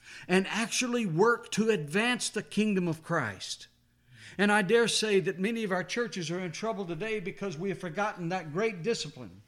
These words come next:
of prayer, that great discipline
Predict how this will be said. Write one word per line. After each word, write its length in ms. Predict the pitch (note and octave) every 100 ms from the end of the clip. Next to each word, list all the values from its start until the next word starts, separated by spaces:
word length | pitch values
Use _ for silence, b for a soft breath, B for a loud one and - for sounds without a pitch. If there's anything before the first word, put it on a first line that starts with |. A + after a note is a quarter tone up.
| _ b b b b
of 260 | F3+ F3 -
prayer, 760 | G3 B3+ C4 A#3+ C#3+ G2+ E2+ _ _ _ _ b b
that 260 | G3 G3+ D3
great 360 | F#3+ C4 G3+ D#3+
discipline 720 | C4 - A#3+ G3+ E3+ G2+